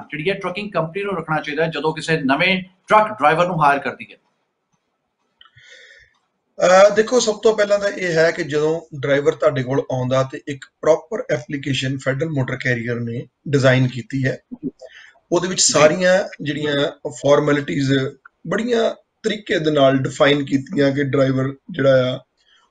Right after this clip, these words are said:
Speaker 2: ਉਹਨੂੰ ਕਿਹੜੀ-ਕਿਹੜੀ ਚੀਜ਼ਾਂ ਦੀ ਜ਼ਰੂਰਤ ਹੁੰਦੀ ਹੈ, ਕਿਹੋ ਜਿਹਾ driver ਅਸੀਂ hire ਕਰਨਾ। ਇਹ ਬਹੁਤ ਸੋਹਣੀਆਂ ਗਾਈਡਲਾਈਨ ਜਿਹੜੀਆਂ ਹੈਗੀਆਂ ਜਾਂ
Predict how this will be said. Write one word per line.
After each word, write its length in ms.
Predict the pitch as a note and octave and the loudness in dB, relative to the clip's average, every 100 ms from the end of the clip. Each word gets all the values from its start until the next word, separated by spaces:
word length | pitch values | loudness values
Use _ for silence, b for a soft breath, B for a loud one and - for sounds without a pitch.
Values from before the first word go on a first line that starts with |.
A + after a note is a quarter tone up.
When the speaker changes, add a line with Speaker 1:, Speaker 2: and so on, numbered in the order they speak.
| _ - | _ -2
Speaker 2:
ਉਹਨੂੰ 380 | D#3+ E3 E3 E3 | 0 2 -2 -2
ਕਿਹੜੀ-ਕਿਹੜੀ 500 | F3 E3+ - D#3+ D#3+ | -2 -2 0 -2 -2
ਚੀਜ਼ਾਂ 280 | - C#3 C#3+ | -2 2 2
ਦੀ 100 | C#3 | 2
ਜ਼ਰੂਰਤ 440 | C3 C3 C3 C3+ | 2 2 0 -2
ਹੁੰਦੀ 320 | C#3+ C#3 C#3 | -4 0 4
ਹੈ, 120 | C#3+ C#3+ | 4 2
ਕਿਹੋ 340 | - D#3+ D#3+ | -2 -2 2
ਜਿਹਾ 140 | E3 | 2
driver 340 | C#3+ C#3 C3 C3+ | 2 0 -2 -4
ਅਸੀਂ 180 | C#3 C3 | -4 -2
hire 200 | C3+ - | -2 -2
ਕਰਨਾ। 260 | F#3 E3+ | -4 -4
ਇਹ 120 | G#3+ | -4
ਬਹੁਤ 300 | F3 G#3 A#3+ | -2 2 2
ਸੋਹਣੀਆਂ 400 | - - F3 G3 | 2 -4 -4 -6
ਗਾਈਡਲਾਈਨ 540 | F3 D3 C#3+ C3 C3+ C3+ | 0 2 2 2 0 0
ਜਿਹੜੀਆਂ 320 | C3+ C#3 C#3 | -2 -2 -2
ਹੈਗੀਆਂ 360 | C3 C3+ E3 F#3+ | -2 -2 -2 -2
ਜਾਂ 420 | D#3+ D#3 D#3 | 0 4 4